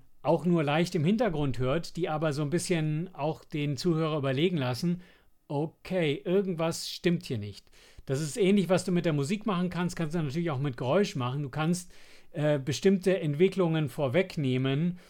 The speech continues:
die du quasi schon im Sounddesign andeutest, wenn zum Beispiel sich langsam ein Monster anschleicht. Dann kann man das im Hintergrund auch schon hören.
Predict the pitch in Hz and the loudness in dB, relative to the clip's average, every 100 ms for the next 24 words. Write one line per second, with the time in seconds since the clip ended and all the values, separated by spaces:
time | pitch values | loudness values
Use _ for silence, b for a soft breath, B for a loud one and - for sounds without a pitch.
0 | B 156 160 - 156 156 156 - 160 131 | B -2 0 0 0 2 0 0 0 -2
1 | - 160 208 180 135 135 180 170 226 160 | 0 2 2 0 0 0 0 0 2 2
2 | 123 123 170 180 143 139 131 139 135 - | 0 0 -2 -4 -4 -4 -2 -2 -2 0
3 | 147 139 131 135 143 139 147 147 123 131 | -2 0 -2 -4 -2 -2 -2 -2 0 4
4 | 175 185 - 147 123 120 - 113 107 104 | 6 4 2 0 0 -4 -4 -6 -6 -8
5 | - B B B 127 113 - 180 240 220 | -14 B B B -4 -4 -2 2 2 2
6 | 214 - 196 233 254 220 240 233 185 160 | 0 0 0 0 0 -2 -4 -2 -4 -2
7 | 196 143 220 214 202 | -2 0 2 2 0